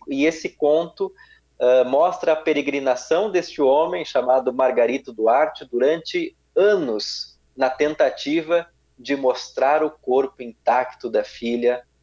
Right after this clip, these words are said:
ao Papa ou algum cardeal para que transforme a filha dele, o corpo da filha, em santo. Então, é um conto fantástico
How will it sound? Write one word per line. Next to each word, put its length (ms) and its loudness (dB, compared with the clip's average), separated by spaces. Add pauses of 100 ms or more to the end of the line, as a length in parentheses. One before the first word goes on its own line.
(140)
ao 260 0
Papa 560 0 (280)
ou 140 0
algum 400 0
cardeal 800 0 (300)
para 140 0
que 140 -8
transforme 580 0
a 60 -2
filha 360 -2
dele, 560 -2 (320)
o 60 -14
corpo 420 -2
da 120 -2
filha, 500 -4 (440)
em 120 -8
santo. 520 -4 (360)
Então, 540 0
é 100 2
um 100 -2
conto 300 -4
fantástico 1000 -2